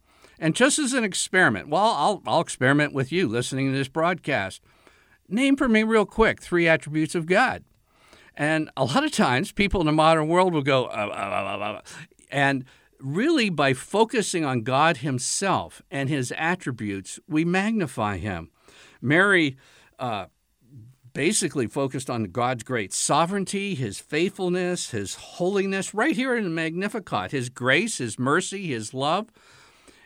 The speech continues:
And it's a great exercise to help us magnify God. And by doing so, always wanting to put him at the center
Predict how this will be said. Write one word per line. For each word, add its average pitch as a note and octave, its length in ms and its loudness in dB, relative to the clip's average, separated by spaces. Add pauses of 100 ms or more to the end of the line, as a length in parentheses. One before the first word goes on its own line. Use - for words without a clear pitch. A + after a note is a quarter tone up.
And D3+ 340 2 (100)
it's D3+ 180 -4
a C3+ 80 0
great D#3+ 380 2
exercise A2 1040 -2
to C3 200 -4
help D#3+ 340 0
us B2 280 -4 (100)
magnify C#3+ 760 -2
God. A2 580 -2 (460)
And B2+ 160 0
by B2+ 180 0
doing G#3+ 460 0
so, F2+ 520 -6 (300)
always G#3+ 520 4
wanting E3+ 380 2
to C#3+ 100 -4
put C#3 240 -2
him F3 340 0
at A#2+ 160 -8
the A#2 120 -6
center G3+ 600 -2